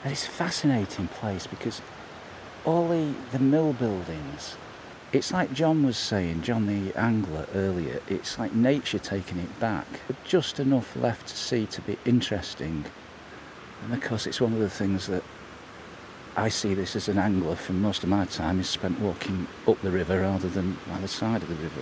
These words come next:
if you like, when I'm fishing. And I see a lot of this, the remains of these buildings which have fallen into the river.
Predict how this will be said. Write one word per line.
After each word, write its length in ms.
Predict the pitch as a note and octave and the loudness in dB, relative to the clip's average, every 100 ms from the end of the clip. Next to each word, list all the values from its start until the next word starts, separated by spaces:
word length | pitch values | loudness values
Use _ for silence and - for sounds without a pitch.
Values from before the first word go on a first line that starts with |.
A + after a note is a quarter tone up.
| D#2+ | -8
if 180 | - | -6
you 60 | E2 E2 F2 | -6 -4 -4
like, 120 | G2 | -2
when 140 | F#2+ | -2
I'm 100 | F2+ | -2
fishing. 400 | F2+ A2+ - G2+ - - - - - - - - - - - - | -2 -4 -4 -4 -6 -12 -10 -10 -10 -10 -12 -12 -12 -14 -12 2
And 120 | A#2+ | 6
I 100 | B2 | 6
see 240 | A#2 - A2+ | 6 8 6
a 80 | |
lot 240 | G#2+ G#2+ - | 8 4 4
of 160 | G2 | 0
this, 460 | F#2+ G2+ - - - - | 2 2 2 -2 -4 -2
the 80 | G#2 | 4
remains 680 | G2+ G#2 G#2 G2+ F#2+ F2+ - - - - - - - - - | 6 8 8 6 4 0 -4 -8 -12 -14 -12 -12 -12 -12 -6
of 100 | A2 | 0
these 180 | A2 G2 | 4 4
buildings 500 | - A2 G2+ F#2+ G2 | 8 8 8 4 4
which 180 | - - | 0 -2
have 80 | - | -2
fallen 340 | - G2 G2+ | 2 4 6
into 240 | G#2 F#2 G2+ | 4 4 2
the 80 | |
river. 260 | G2 A2+ F2+ | 4 4 0